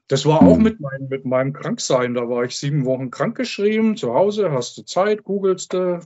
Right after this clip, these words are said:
Speaker 1: kommst da auf diese Polyneuropathie-Geschichte und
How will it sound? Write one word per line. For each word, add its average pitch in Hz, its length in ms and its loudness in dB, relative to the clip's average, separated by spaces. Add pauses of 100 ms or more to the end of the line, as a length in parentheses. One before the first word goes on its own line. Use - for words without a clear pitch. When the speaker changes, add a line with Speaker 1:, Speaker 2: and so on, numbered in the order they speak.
Speaker 1:
kommst - 340 -6
da 135 60 0
auf 123 260 0
diese 127 300 -6
Polyneuropathie-Geschichte 123 1800 -2
und 110 260 -4